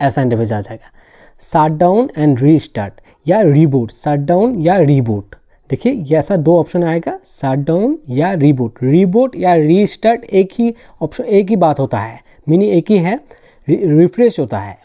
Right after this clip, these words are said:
उससे कोई घबराने की बात नहीं है। रीबूट कोई घबराने की बात नहीं है, वो आपका रि-, रिफ्रेश हो जाता है अपना फ़ोन। कोई वायरस हो तो वो चला जाता है। तो आपको रीस्टार्ट पे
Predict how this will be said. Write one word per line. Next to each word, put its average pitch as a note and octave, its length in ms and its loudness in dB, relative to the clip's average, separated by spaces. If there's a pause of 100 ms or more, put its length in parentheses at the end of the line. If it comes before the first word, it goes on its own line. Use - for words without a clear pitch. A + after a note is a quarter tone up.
(120)
उससे G3+ 180 -2
कोई A3 220 2
घबराने F3 440 0
की A3 120 0
बात E3+ 260 2
नहीं D#3+ 160 2
है। A#3+ 240 -2
रीबूट D#3 460 2
कोई G#3 300 0
घबराने E3 540 -2
की F#3 100 0
बात D#3+ 240 0
नहीं E3+ 140 -2
है, B3 100 -2 (320)
वो G#3 160 2
आपका G3 380 -4
रि-, F3+ 280 -2
रिफ्रेश G3+ 520 0
हो D3 80 0
जाता A#2+ 260 -2
है A2 80 -4
अपना A2+ 200 -6
फ़ोन। C3 360 -2 (460)
कोई F#3+ 140 2
वायरस D#3+ 440 0
हो F3+ 100 0
तो G#3+ 320 -2 (260)
वो F#3 160 2
चला C#3+ 300 0
जाता A2 240 -4
है। G2+ 260 -10
तो G3 60 -4
आपको D#3 360 -2
रीस्टार्ट F#3+ 580 0
पे D#4 240 -2